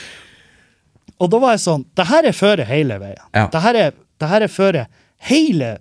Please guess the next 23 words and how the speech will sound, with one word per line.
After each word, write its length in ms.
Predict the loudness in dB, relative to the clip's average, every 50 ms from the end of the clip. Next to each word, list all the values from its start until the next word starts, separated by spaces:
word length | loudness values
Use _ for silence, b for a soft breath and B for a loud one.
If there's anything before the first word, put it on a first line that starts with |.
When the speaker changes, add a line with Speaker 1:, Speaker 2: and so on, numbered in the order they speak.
| _ _ _
Speaker 1:
seks 500 | -10 -6 -4 -2 -4 -4 -4 -6 -10 -10
timer 440 | -8 -6 -4 -4 -2 -2 0 -2 -2
på 160 | -4 -6 -8
veien, 360 | -6 -4 -4 -2 -2 -4 -4 -6 b b b b b b b b
og 80 | b -6
så 140 | -4 -4 -4
skal 380 | -4 -2 -2 0 0 0 0
vi, 160 | 0 -2 -4 -6 -8 -14 _ -20 -20 _ _ _ _ -10
eh, 260 | -6 -6 -4 -6 -6 -6 _
opptre. 540 | -2 -2 -2 -2 -6 -14 -12 -10 -8 -8 -10 -10 -14 _ _ _ _
Er 160 | -4 -2 0
det 240 | 0 0 -2 -2 -4
da 240 | -4 -2 0 0 -2
vi 120 | -2 -4
skal, 320 | -6 -6 -6 -6 -6 -6 -6 -8 -8
er 80 | -8
det 240 | -6 -6 -6 -8 -8
der, 400 | -6 -4 -2 -2 -2 -2 -4 -8 -12
der, 260 | -8 -4 -2 -2 -2 -2
er 140 | -2 -2 0
det 160 | 0 0 0
her 140 | 0 -2 -2
skal 260 | -2 -4 -6 -8 -8